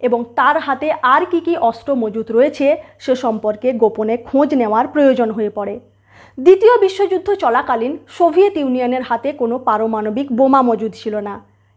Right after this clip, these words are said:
কিন্তু কয়েক বছর পর উনিশশো ঊনপঞ্চাশে তারা পারমাণবিক বোমার টেস্টিং করতে সফল হয়। কিন্তু এ ব্যাপারে আমেরিকার কাছে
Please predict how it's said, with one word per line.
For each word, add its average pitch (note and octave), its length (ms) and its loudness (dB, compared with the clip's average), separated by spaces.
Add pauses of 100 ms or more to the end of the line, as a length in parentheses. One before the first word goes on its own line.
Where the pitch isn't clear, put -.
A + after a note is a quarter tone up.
(140)
কিন্তু G#3+ 200 -10 (120)
কয়েক A3 240 2
বছর G#3+ 260 -4 (120)
পর B3+ 200 6 (380)
উনিশশো G4 420 2 (180)
ঊনপঞ্চাশে C4+ 760 2 (280)
তারা A#3+ 220 0 (140)
পারমাণবিক D4 720 2
বোমার A3 360 -2
টেস্টিং A3+ 400 -2
করতে G#3 340 -4
সফল B3+ 360 2 (100)
হয়। G3 180 -6 (640)
কিন্তু G#3+ 240 -6 (100)
এ B3 100 2 (100)
ব্যাপারে G#3+ 320 0 (200)
আমেরিকার B3+ 400 2
কাছে G#3 240 -4